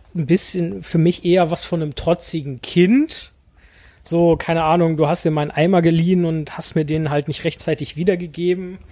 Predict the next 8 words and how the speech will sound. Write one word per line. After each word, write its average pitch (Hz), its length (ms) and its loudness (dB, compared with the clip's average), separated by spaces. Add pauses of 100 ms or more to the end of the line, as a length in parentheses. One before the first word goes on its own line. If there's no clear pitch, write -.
(420)
Und 156 380 2
auch 160 360 4
d-, 160 220 -4
dieser, 151 540 2 (100)
dieser 143 460 -2
Wankelmut 160 1080 0
quasi, 151 680 -2
ähm, 139 340 -6